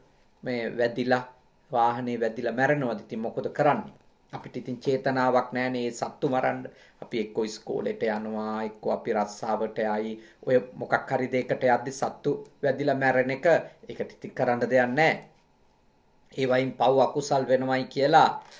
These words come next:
බුදුදහම කියන්නේ නෑ. අර ජෛන මහා වීරතුමාගේ අය නම් ඇ-, ඇඟේ එක ඇඳුමක් නැති වුණත්, නූල් පොටක් නැති වුණත්, මම ඊයේ පෙරේදා දැක්ක වීඩියෝ එකක්, අ, ඉන්දියාවේ අගමැතිත්, අ, මේ එයාට, අ, බොහොම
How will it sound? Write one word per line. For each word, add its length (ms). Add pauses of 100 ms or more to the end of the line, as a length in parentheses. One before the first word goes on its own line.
(120)
බුදුදහම 580
කියන්නේ 500
නෑ. 100
අර 140
ජෛන 340 (140)
මහා 280
වීරතුමාගේ 720
අය 160
නම් 220 (560)
ඇ-, 340
ඇඟේ 400
එක 160
ඇඳුමක් 640
නැති 260
වුණත්, 340
නූල් 240
පොටක් 380
නැති 240
වුණත්, 300
මම 180
ඊයේ 220
පෙරේදා 400
දැක්ක 200 (120)
වීඩියෝ 400
එකක්, 180
අ, 720 (340)
ඉන්දියාවේ 580
අගමැතිත්, 720
අ, 120 (760)
මේ 260 (120)
එයාට, 380
අ, 1080
බොහොම 340